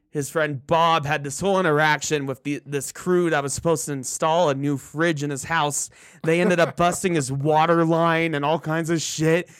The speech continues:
Speaker 1: And then the
Speaker 2: Oh.
Speaker 1: fridge was damaged by the time they get it in. They damaged his gate. Like, all this <laughs> shit happened to him. And that's the kind of energy we need.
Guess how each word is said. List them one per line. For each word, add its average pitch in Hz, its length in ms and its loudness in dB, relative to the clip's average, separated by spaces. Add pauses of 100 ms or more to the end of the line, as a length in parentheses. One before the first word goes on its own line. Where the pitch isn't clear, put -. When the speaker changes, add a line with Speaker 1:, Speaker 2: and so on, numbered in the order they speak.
(140)
Speaker 1:
And 151 160 0
then 190 140 0
the 147 100 0
Speaker 2:
Oh. 143 120 -8
Speaker 1:
fridge 170 260 2
was 165 180 0
damaged 151 520 -2
by 151 120 2
the 147 100 -4
time 160 220 -2
they 156 100 2
get 151 160 -2
it 147 120 2
in. 160 360 -2 (200)
They 143 160 0
damaged 170 480 -2
his 143 180 -4
gate. 156 580 -2
Like, 147 200 -4
all 165 200 0
this 220 220 2
<laughs> - 80 -8
shit 160 240 0
happened 139 420 0
to 151 200 -2
him. 151 220 -4 (500)
And 180 160 -2
that's 214 200 -2
the 247 120 2
kind 214 300 0
of 175 80 0
energy 170 340 0
we 139 160 -2
need. 139 400 -2